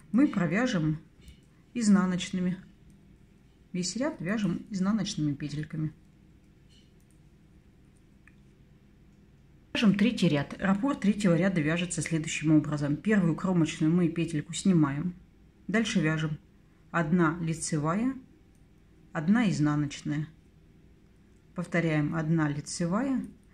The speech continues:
одна изнаночная. Вяжем так, чередуя лицевую и изнаночную до конца ряда.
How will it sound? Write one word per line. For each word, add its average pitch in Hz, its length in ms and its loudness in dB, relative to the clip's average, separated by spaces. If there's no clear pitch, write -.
одна 185 380 2
изнаночная. 139 800 -4
Вяжем 185 560 4
так, 170 420 -6
чередуя 170 800 0
лицевую 170 720 0
и 175 80 -2
изнаночную 156 720 0
до 170 520 -2
конца 165 500 0
ряда. 143 420 0